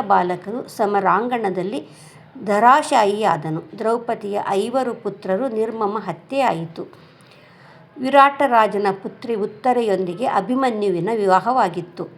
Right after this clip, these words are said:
ಆಕೆಯು ಅನುಪಮ ಸುಂದರಿಯಾಗಿದ್ದಳು. ವಂಶವು ಮುಳುಗುತ್ತಿತ್ತು. ಆಗ ಆಕೆಯು ಒಂದು ಪುತ್ರನನ್ನು ಹಡೆದಳು. ಅದರ ಪ್ರಾಣಗಳು ಅಗ್ನಿಬಾಣದಿಂದ ಹೊರಟು ಹೋಗಿದ್ದವು.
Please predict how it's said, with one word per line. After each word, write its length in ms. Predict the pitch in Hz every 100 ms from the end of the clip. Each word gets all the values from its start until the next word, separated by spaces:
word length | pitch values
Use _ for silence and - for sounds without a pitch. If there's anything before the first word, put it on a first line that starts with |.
| -
ಆಕೆಯು 460 | 208 202 196 196 240
ಅನುಪಮ 520 | - 196 240 294 285
ಸುಂದರಿಯಾಗಿದ್ದಳು. 1160 | 294 277 233 240 247 262 220 202 175 180 156 - - - 208
ವಂಶವು 540 | 196 208 - 190 240
ಮುಳುಗುತ್ತಿತ್ತು. 1040 | 214 190 208 277 - 226 - - 185 - - -
ಆಗ 280 | 190 190 180
ಆಕೆಯು 600 | - 185 190 190 220 285 - -
ಒಂದು 420 | 226 254 269 -
ಪುತ್ರನನ್ನು 600 | 220 - 208 190 170 233
ಹಡೆದಳು. 840 | - - 240 214 170 147 147 - - - - -
ಅದರ 320 | 190 196 226 254
ಪ್ರಾಣಗಳು 960 | 247 208 185 202 214 190 214 294 - - -
ಅಗ್ನಿಬಾಣದಿಂದ 1000 | 226 202 214 262 214 196 190 180 180 196 262
ಹೊರಟು 420 | 226 196 220 269
ಹೋಗಿದ್ದವು. 640 | 214 180 170 156 156 143